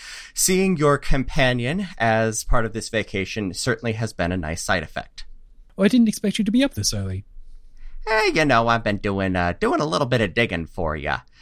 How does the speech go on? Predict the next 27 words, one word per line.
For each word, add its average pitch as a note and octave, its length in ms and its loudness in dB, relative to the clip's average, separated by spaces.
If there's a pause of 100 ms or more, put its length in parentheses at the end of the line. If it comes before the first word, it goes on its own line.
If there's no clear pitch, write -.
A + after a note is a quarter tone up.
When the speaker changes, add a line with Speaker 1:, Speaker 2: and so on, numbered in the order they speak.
(220)
Speaker 1:
Uh, F#2+ 340 0
you A#2+ 160 -2
were, A#2+ 280 2
uh, A2 160 2
telling C4 440 -2
me F3+ 140 -2
about D3+ 360 0
your, C#3 120 -2
you're, C3+ 240 -2
you're D3 160 0
looking F3+ 320 -2
for, C#3 520 0
uh, A#2+ 100 2
some B2+ 240 -2
information C3+ 880 0 (100)
on, G#2+ 400 2
uh, F2+ 160 0 (340)
uh, G2 220 0
Catricor, - 800 -4 (120)
or - 240 -8
Carricker? G3 720 0
Speaker 2:
Catricor. F3 480 2
Speaker 1:
Carricker? E3+ 340 -4 (240)
Catricor, D3 920 0
that's F3 420 2
the E2+ 140 0
one. D2+ 380 -4